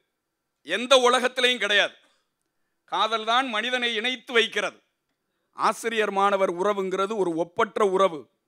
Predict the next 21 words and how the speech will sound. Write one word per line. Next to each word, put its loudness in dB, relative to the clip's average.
சில -2
பேருக்கு 4
தான் 4
அது 2
கிடைக்கும். -2
இன்னைக்கு -4
நீங்க 2
திருத்தணிக்கு 0
பக்கத்துல 4
ஒரு 4
சின்ன -4
கிராமத்துல 0
இப்ப -2
நடந்த 2
சம்பவம், -2
பகவான்னு 2
ஒரு 4
வாத்தியார். 2
அந்த -8
பகவான் 4
வாத்தியாரு 4